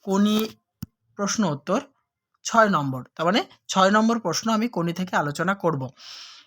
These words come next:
সকাল সাড়ে ছটা থেকে এই ব্যাপার চলছে, এখন সাড়ে আটটা, ব্যাপারটা কি তা বুঝিয়ে দাও। অথবা একই উত্তর হবে,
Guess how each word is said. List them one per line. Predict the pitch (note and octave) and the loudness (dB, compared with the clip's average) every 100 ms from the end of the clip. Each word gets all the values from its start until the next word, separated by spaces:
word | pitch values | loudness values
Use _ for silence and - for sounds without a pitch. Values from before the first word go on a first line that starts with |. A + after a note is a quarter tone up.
| _ _ _ - | _ _ _ -8
সকাল | - A3 A3 A#3+ | 0 0 2 2
সাড়ে | C4 - F#3+ G#3+ | 2 0 2 2
ছটা | A#3+ A3 F3+ | 2 2 0
থেকে | D#3+ D#3 B3+ | -2 -2 -2
এই | - G3+ G3+ | 0 -2 0
ব্যাপার | E3+ D#3 B3+ - _ | 0 2 -2 -2 _
চলছে, | - E3+ E3 - C3+ A#2+ _ - | 0 0 2 -2 -4 -8 _ -6
এখন | E3 - E3+ | -4 -2 -2
সাড়ে | C#3+ - E3+ E3 | 0 2 2 2
আটটা, | B2+ - C#3 - _ | -2 -8 -16 -16 _
ব্যাপারটা | D#3 D#3+ F3+ F3+ F#3+ | -2 2 0 -2 -8
কি | - A3 C#4+ | -2 -4 -2
তা | - E3 | -2 -2
বুঝিয়ে | D3+ C#3+ C#3+ C#3 | -2 -4 -4 -4
দাও। | C3 B2 - _ | -6 -10 -18 _
অথবা | F#3 G3+ A3 D#3+ | -2 0 2 2
একই | G3 F3+ F3 G#3+ | 2 -2 0 -4
উত্তর | F#3 - D3+ | -4 -2 0
হবে, | D#3 | 0